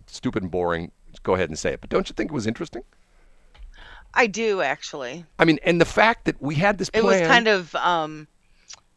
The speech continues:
Speaker 2: realistic for so early in the morning, but I do think it was pretty
Speaker 1: Well, and the
Speaker 2: fascinating.
Speaker 1: crazy thing is, imagine they told the people, "Listen to the radio station over there." The, you know, the,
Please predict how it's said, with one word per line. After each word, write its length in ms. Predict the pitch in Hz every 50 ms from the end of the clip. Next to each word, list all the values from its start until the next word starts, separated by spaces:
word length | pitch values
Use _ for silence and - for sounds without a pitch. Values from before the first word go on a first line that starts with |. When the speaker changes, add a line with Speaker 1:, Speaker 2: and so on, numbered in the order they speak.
| _ _ _ _
Speaker 2:
realistic 880 | - 180 214 220 214 202 185 202 240 269 - - - 185 180 185 - -
for 220 | - 180 170 165
so 200 | 160 - 185 165
early 340 | - 165 175 175 175 175 170
in 100 | 165 165 160
the 60 | 151
morning, 480 | 156 170 208 233 185 147 160 180 170
but 200 | 151 160 160 147
I 200 | 127 151 170 175
do 240 | 156 156 143 196 214
think 240 | - - 202 190 170
it 60 | 185
was 120 | 123 160 -
pretty 200 | - 190 160 151 - 151 143 139 -
Speaker 1:
Well, 120 | - 254 247
and 80 | 226
the 40 | 233
Speaker 2:
fascinating. 20 |
Speaker 1:
crazy 420 | 226 - 247 247 269 269 220 226 208
thing 220 | - 196 202 196
is, 300 | 214 240 247 220 208 - -
imagine 480 | 175 190 220 233 240 214 220 196 185 180
they 100 | 180 175
told 260 | - - - 214 190
the 40 | 170
people, 260 | - 208 202 - 156
"Listen 220 | 156 180 - - 170
to 60 | 160
the 80 | 135
radio 340 | 123 131 139 180 - - 113
station 380 | 95 - - 71 - - 80 69
over 140 | 65 62 62
there." 220 | 64 73 101 - - _ - - - _ _
The, 280 | - 90 90 87 87 85 -
you 80 | 85
know, 180 | 80 78 85 92
the, 260 | 85 76 67 69 76